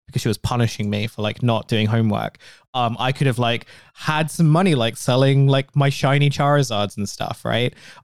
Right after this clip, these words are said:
Um, or at least, like, overselling, like, you know, my ancient Mew or whatever. Um, but it was very much like, okay, there was, like, the culture, and the culture sort of cultivated the cards, and, like,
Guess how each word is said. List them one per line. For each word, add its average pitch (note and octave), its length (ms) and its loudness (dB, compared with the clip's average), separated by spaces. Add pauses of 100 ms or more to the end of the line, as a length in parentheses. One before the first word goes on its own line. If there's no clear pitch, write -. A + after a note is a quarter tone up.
Um, B2 400 0
or B2+ 140 2
at B2+ 60 0
least, C3+ 200 2
like, B2+ 120 -2
overselling, B2+ 580 2
like, A#2 260 2
you C3 60 0
know, A2 240 0
my A#2 260 -2
ancient A#2 400 -4
Mew B2 180 4
or A2 100 4
whatever. G#2 520 -2 (380)
Um, A#2 720 0
but C#3+ 160 -2
it D3+ 40 2
was D3 120 2
very E3 180 4
much D3+ 220 0
like, C#3 80 0
okay, D#3 180 0
there C#3+ 140 0
was, E3 120 4
like, E3+ 140 -2
the - 80 -8
culture, - 500 -2
and A#2 120 2
the A#2+ 40 -2
culture C#3 380 -2
sort A2+ 220 0
of A2+ 80 -6
cultivated A#2+ 640 -2
the A2+ 60 -6
cards, A#2+ 380 -2
and, A2+ 80 -2
like, A2 160 -2